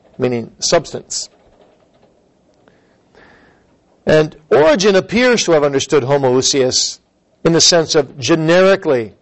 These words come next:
the same. The Son is generically the same substance of the Father.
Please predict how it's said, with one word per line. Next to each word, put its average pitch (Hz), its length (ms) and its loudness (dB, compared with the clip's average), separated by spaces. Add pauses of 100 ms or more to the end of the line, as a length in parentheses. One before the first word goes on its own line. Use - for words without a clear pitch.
the 127 80 -6
same. 127 460 -2 (1400)
The 151 100 0
Son 202 260 2
is 180 220 -2 (320)
generically 180 680 2
the 143 120 -4
same 151 260 -2
substance 135 460 -4
of 127 80 -4
the 123 80 0
Father. 127 420 -2